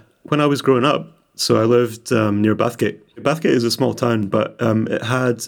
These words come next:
a big, um, nightclub called Room at the Top, and people, it, you know, it was like, you know, they used to call them super clubs, and they'd have big D J lineups every week. Where Bathgate is, it's between Edinburgh and Glasgow, so people could travel there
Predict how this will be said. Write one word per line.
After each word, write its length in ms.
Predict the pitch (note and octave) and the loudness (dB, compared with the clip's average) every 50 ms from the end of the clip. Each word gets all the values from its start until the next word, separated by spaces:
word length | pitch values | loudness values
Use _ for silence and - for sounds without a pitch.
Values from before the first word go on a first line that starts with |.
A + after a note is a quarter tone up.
| - - | -12 -12
a 80 | A#2 A2 | -8 -4
big, 600 | A#2+ B2+ B2 B2 A#2+ A2 A2+ - _ - - - _ _ - | -2 0 2 2 0 -2 -4 -8 _ -18 -18 -18 _ _ -6
um, 420 | A#2 A#2 G#2+ G2+ G2+ G2 G2+ G2+ G#2+ | -4 -2 -2 -2 -2 -2 -2 -2 0
nightclub 460 | A#2+ B2 - - - A#2 G#2+ - - | 0 -2 -2 -4 -4 -4 -4 -2 -2
called 200 | - A2 G#2+ A#2+ | -2 0 0 0
Room 120 | B2 B2 | 0 0
at 60 | C3 | 0
the 60 | - - | -2 -4
Top, 340 | - C#3+ C3+ - - - _ _ - | -2 -2 -4 -4 -6 -10 _ _ -4
and 420 | B2 A#2+ A2+ A2+ A2+ A2+ A2+ - | -2 0 0 0 0 -2 -4 -2
people, 380 | - D#3 D#3 D#3+ - C#3 C3+ - | -2 -2 0 0 2 0 2 2
it, 160 | C3 A#2+ G2+ - - | 2 0 -2 -2 -2
you 80 | B2+ A#2 | 0 0
know, 100 | A2 G2+ | 2 2
it 100 | A2 E3 | 2 2
was 180 | C3 B2 - | 0 0 0
like, 180 | C3 A2 A2 - - - - - | 0 -2 -2 -4 -12 -20 -10 -6
you 100 | C3 B2+ | -2 -2
know, 80 | A#2 | 0
they 80 | G#2 B2 | 0 0
used 140 | C3 B2 - | 0 0 -2
to 40 | - | -4
call 140 | - A#2+ | -2 0
them 80 | G#2+ G#2 | 0 0
super 240 | - - - - - | 0 -2 -4 -4 -4
clubs, 420 | - - - - - - - - _ _ _ _ _ _ - - _ _ _ _ - | -4 -4 -4 -4 -4 -8 -10 -12 _ _ _ _ _ _ -20 -20 _ _ _ _ -2
and 200 | A2+ A2 G#2 G#2 | 0 2 4 4
they'd 140 | A2 A2 A2+ | 4 2 2
have 360 | A#2+ A2+ G#2+ G#2+ G#2 G#2 - | 0 0 0 0 -2 -2 -2
big 140 | B2 A2 A2 | -2 -2 0
D 120 | - A2+ | 0 0
J 120 | G#2+ A2+ G#2+ | 0 0 0
lineups 380 | G2+ G#2 G2 G2+ G#2 G2 - | 0 0 -2 -2 -4 -4 -4
every 180 | A2 G2+ G#2 G2+ | -4 -2 0 0
week. 340 | G#2 G#2 G#2+ G#2 - - _ _ _ _ _ _ - - - - | 0 0 0 -2 -6 -16 _ _ _ _ _ _ -18 -16 -6 -2
Where 120 | - D3+ D#3 | 0 0 2
Bathgate 340 | C#3 C#3+ C#3 - - C3 | 2 0 0 0 0 0
is, 180 | A#2 A#2 G2+ G#2+ | 2 2 2 0
it's 100 | A2 A2 | 0 -2
between 460 | - A2 G#2+ - A#2+ A#2 A2+ A2+ A#2 | -4 -6 -2 0 2 2 2 2 0
Edinburgh 400 | A#2 A2+ A2+ A2 A2 A2+ A2 A2 | 0 -2 0 0 0 0 0 0
and 80 | G#2+ G#2+ | 0 0
Glasgow, 380 | - A2+ A2+ A2 - D3 C#3+ | 0 0 0 0 0 0 0
so 140 | C3 - - | 0 0 -2
people 260 | - D#3 C#3 - C3 | -2 0 0 0 0
could 160 | - - A2+ - | -2 -4 -4 -4
travel 320 | - B2 B2 A#2+ C3 A2+ | -2 -2 0 0 0 0
there 320 | A2 A2 G#2 G#2 G2 F#2+ | 2 0 0 -2 -4 -6